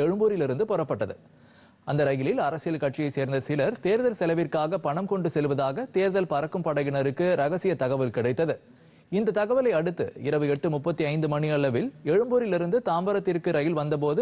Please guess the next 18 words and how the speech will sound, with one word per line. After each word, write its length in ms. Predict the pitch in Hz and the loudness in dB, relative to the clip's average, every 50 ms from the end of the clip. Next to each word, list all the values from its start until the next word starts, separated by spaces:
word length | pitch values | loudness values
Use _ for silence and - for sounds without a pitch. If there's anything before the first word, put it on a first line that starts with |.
| 254 175 | 0 0
அதில் 200 | 147 151 156 139 139 | 0 0 0 0 0
ஏறிய 320 | 147 151 170 160 151 151 151 143 160 | 0 0 0 0 0 0 0 0 0
தேர்தல் 320 | 165 170 165 170 160 147 - | -2 0 0 0 -2 0 0
பறக்கும் 320 | 135 135 147 - 170 160 156 | -2 -2 -2 -2 -4 -2 0
படை 140 | 147 139 135 117 127 | 0 0 0 0 0
அதிகாரிகள் 500 | 131 143 135 135 139 131 127 170 240 254 - 127 131 | 0 0 0 2 2 2 0 0 -2 -2 -2 -2 0
அதிரடி 320 | 147 190 208 226 196 165 - | 2 2 2 2 0 -4 -4
சோதனை 300 | 143 139 135 143 135 120 110 | -4 -2 -2 -2 -2 -2 -2
நடத்தினர். 420 | 110 120 113 143 147 139 101 - - - - - - - - - - - - _ _ - - | -2 -2 -2 0 0 0 -2 -4 -8 -18 -20 -20 -20 -20 -20 -20 -20 -20 -20 _ _ -4 -4
அப்போது 280 | 202 180 226 220 220 277 285 214 185 | -2 2 2 2 2 0 -2 -2 -4
மூன்று 240 | 208 247 254 240 247 202 208 | -4 -4 -2 -4 -4 -2 0
பயணிகள் 400 | 185 190 202 208 196 208 233 247 - | 0 0 0 0 0 0 0 0 -2
சூட்கேஸ்களில் 680 | - 208 214 - - 226 208 185 180 180 175 180 180 - | -4 -6 -4 0 0 0 0 2 2 2 2 0 0 0
கட்டுக்கட்டாக 600 | 170 165 165 214 196 202 190 - 180 175 175 185 170 - | -2 0 0 0 0 0 0 0 -2 0 0 -2 -2 -2
பணம் 220 | 143 151 180 196 180 | -2 -2 0 0 0
வைத்திருந்ததை 520 | 160 160 - 165 160 156 147 143 139 147 147 143 - 131 | 0 0 0 0 0 0 0 0 2 0 0 0 0 0
அதிகாரிகள் 520 | 147 190 202 208 190 160 139 127 139 185 - | 0 2 2 2 2 0 0 -2 -2 -2 -2
கண்டுபிடித்தனர். 640 | 196 180 165 151 127 120 113 110 - 160 151 - - | -2 -2 0 0 0 0 0 0 0 -2 -2 -2 -4